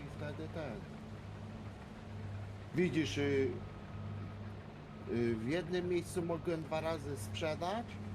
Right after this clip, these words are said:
Tam jakiś, nie wiem co to było, co nie mogłem sprzedać, tylko normalnie tylko wysypałem, a pieniędzy nie leciało. Danka, co to było? Pszenica? Soda?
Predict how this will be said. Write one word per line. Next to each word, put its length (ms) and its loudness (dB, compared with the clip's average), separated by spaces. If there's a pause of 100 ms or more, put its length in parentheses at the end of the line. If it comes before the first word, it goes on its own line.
(1300)
Tam 180 2
jakiś, 420 0 (340)
nie 160 6
wiem 220 2
co 160 -4
to 80 -2
było, 300 0 (120)
co 60 2
nie 140 2
mogłem 380 0
sprzedać, 560 0
tylko 200 -2
normalnie 500 0
tylko 260 -4
wysypałem, 840 -2 (1300)
a 100 0
pieniędzy 560 -2
nie 160 0
leciało. 420 0 (800)
Danka, 280 2
co 160 -2
to 120 -6
było? 360 -2
Pszenica? 480 -2 (2250)
Soda? 380 4